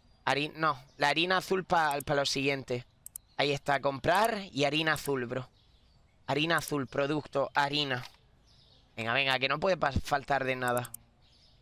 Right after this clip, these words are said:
Vale, dos, porque no tengo más pasta, si no. ¿Ha hecho alguna venta ya o qué? Vale, unas cuantas más de harina azul, tío. Tío, ¿vender algo?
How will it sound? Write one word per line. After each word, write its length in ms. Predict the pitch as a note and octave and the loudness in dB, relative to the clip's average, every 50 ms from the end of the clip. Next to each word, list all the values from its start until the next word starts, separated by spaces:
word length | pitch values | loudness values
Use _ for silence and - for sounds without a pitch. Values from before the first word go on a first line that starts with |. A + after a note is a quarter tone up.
| _ _ | _ _
Vale, 380 | C3+ C3+ C3 C3+ B2+ A#2+ A#2+ - | 0 2 2 2 0 -2 -4 -4
dos, 480 | C#3 C#3+ D#3+ E3 D#3 C#3+ - - - - | -2 0 2 2 2 2 0 -2 -2 -2
porque 400 | - C#3+ C#3+ C#3 - - C#3+ C#3+ | -4 -4 -2 -4 -4 -4 -2 -2
no 120 | D3 D3+ | 0 0
tengo 200 | D3 E3+ E3 E3 D#3+ | 0 0 0 0 0
más 140 | D3 C3+ | 0 -2
pasta, 440 | - - - D3 C#3+ - - C#3 B2+ | 0 0 0 0 0 -2 -4 -4 -2
si 200 | A#2+ - C3 B2+ | -2 -2 -4 -2
no. 100 | C3+ C#3 C3 | -2 0 2
¿Ha 100 | D#3 D#3 | 2 0
hecho 200 | - - G3+ F3+ | 2 2 4 4
alguna 400 | D#3+ D3 D3 C#3+ D#3 D#3+ D#3+ D#3+ | 4 2 2 0 0 2 2 4
venta 340 | E3 E3 E3 D3+ - E3+ | 2 0 0 0 0 2
ya 200 | D#3 D#3 F3 F#3 | 4 4 4 4
o 60 | G#3 F#3+ | 4 2
qué? 260 | F3+ E3+ D3 A#2+ - - - _ - - - - - - _ _ _ - - - - - _ _ _ _ | 2 0 0 0 -6 -14 -20 _ -20 -20 -20 -20 -20 -20 _ _ _ -20 -18 -18 -18 -20 _ _ _ _
Vale, 380 | C3+ C#3+ D3 C#3+ C3+ B2 B2+ - - | 2 2 4 2 0 -2 -6 -12 -8
unas 220 | B2+ C3+ C3+ D3+ | -2 -2 -2 -2
cuantas 320 | - - D3+ D3+ C#3+ E3+ D#3 | 0 -2 -2 0 0 -2 0
más 180 | D#3 D#3+ D#3+ | 2 0 2
de 80 | C#3+ D#3 | 4 2
harina 340 | D3+ D3 D3+ D#3 D3+ D3+ C#3+ | 2 2 0 0 2 0 0
azul, 340 | C#3 - E3+ D#3+ D3+ C3 | 0 -2 -2 -2 -2 -4
tío. 280 | - - C#3 C#3+ C#3+ C3+ - - - - _ _ _ _ _ _ _ - _ _ | -4 -4 -4 -4 -4 -4 -10 -18 -20 -20 _ _ _ _ _ _ _ -20 _ _
Tío, 200 | - E3 G3 A3 | 0 2 2 4
¿vender 360 | G#3 F#3+ E3+ E3 D#3+ F3+ G#3 A3+ | 2 2 2 2 2 2 4 4
algo? 600 | A#3+ C4+ C#4 C#4 B3+ B3+ A#3+ G3+ E3+ C3+ A#2 | 4 4 4 4 4 4 4 4 2 2 -2